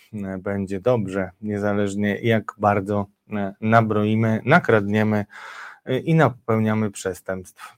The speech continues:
To wszystko się jakoś rozejdzie po kościach. I też, drodzy państwo, w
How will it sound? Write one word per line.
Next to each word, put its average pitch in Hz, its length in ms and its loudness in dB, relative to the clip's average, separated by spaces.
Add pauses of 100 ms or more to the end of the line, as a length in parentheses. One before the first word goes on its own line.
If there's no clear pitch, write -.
To 180 140 -2
wszystko - 320 -12
się - 140 -4
jakoś 107 300 -4
rozejdzie 107 460 0
po - 140 -14
kościach. 139 440 0 (400)
I 170 220 4
też, 208 380 12
drodzy 123 340 6
państwo, 127 580 -2 (460)
w 107 380 -6